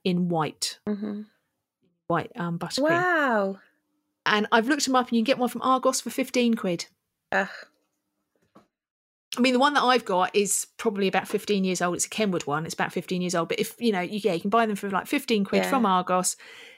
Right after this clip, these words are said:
Speaker 1: If you don't want to risk the microwave method for your buttercream, just use a stick blender.
Speaker 2: I think you can get them in Asda for
Speaker 1: Yeah.
Speaker 2: It used to be a si-,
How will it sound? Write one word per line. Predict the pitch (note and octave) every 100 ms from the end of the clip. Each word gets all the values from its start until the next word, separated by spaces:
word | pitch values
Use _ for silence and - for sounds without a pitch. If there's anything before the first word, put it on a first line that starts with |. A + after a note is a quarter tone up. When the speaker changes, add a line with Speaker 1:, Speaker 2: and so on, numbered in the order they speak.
| _ -
Speaker 1:
If | -
you | A#3+
don't | C#4 C#4
want | B3+ G3+
to | A#3 G#3
risk | A#3 A3 - -
the | G#3+ F#3 F3+ - _ _ -
microwave | G#3+ G3+ - G3 F3+
method | F#3+ F#3 G3 F#3+
for | - F#3+
your | F#3 F3+
buttercream, | F#3 F#3 - F#3+ F#3+ - _ _ _ -
just | D#4
use | D#4+ D4
a |
stick | - -
blender. | B3 G3+ F#3+ - _ _ _ -
Speaker 2:
I | D#4
think | C5 D5+
you | G#4
can | D4+
get | C4 A#3+
them | G3+ G3+ G3 -
in | G3 F#3 -
Asda | G#3+ C4+ - E3+ E3+ -
for | F3+ D#3+ D#3+ D#3+ _ _ _ _ E4+
Speaker 1:
Yeah. | G#4 A#4+ G4+
Speaker 2:
It | A#3
used | A3+ D#4 F#4+ -
to | E4
be | D4
a | C#4
si-, | - -